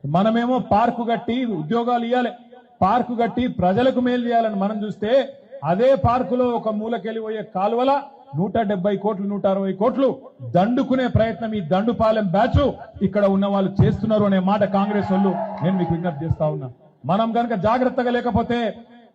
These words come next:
అడగకపోతే, నిలదీయకపోతే, తప్పకుండా ప్రశ్నించకపోతే మరి ఈ దోపిడీ ఆగది. నేను శాసనసభలో, శాసన మండలిలో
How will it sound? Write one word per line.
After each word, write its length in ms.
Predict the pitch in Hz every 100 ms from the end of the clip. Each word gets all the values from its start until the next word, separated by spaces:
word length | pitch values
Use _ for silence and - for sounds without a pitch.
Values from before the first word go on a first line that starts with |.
| -
అడగకపోతే, 840 | 180 247 254 214 226 240 240 220 - - - 147
నిలదీయకపోతే, 1000 | 202 247 254 247 226 208 214 233 226 196 - - -
తప్పకుండా 460 | 196 233 214 226 202
ప్రశ్నించకపోతే 1120 | 190 196 - 220 190 208 208 247 277 294 - - - 165
మరి 320 | 185 202 180 - -
ఈ 80 | 165
దోపిడీ 460 | 143 185 196 208 190
ఆగది. 540 | 170 175 160 165 131 - _ - _ _ _ 120
నేను 400 | 170 202 185 - - - -
శాసనసభలో, 760 | 165 202 214 208 190 226 226
శాసన 380 | 185 202 214 226
మండలిలో 500 | 208 214 226 240 220